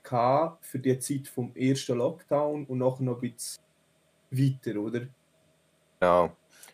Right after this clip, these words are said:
Speaker 2: das, ja, das ist auf jeden Fall so gewesen.
Speaker 1: Und wie ist denn das mit denen abgelaufen? Also haben die alle direkt am, am fünfzehnten abgesagt, wo, wo rausgekommen ist, dass jetzt alles zu ist? Oder haben die noch zugewartet?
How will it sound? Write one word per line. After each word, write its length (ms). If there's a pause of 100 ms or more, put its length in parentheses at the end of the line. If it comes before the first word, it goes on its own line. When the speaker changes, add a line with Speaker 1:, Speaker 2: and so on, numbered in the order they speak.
Speaker 2:
das, 320
ja, 260
das 260
ist 120
auf 120
jeden 220
Fall 300
so 180
gewesen. 320 (420)
Speaker 1:
Und 140
wie 80
ist 160
denn 60
das 200
mit 180
denen 420
abgelaufen? 600
Also 140
haben 100
die 120
alle 380
direkt 440
am, 240
am 180
fünfzehnten 840 (300)
abgesagt, 720
wo, 280
wo 120
rausgekommen 420
ist, 140
dass 80
jetzt 180
alles 220
zu 220
ist? 220
Oder 200
haben 100
die 80
noch 140
zugewartet? 840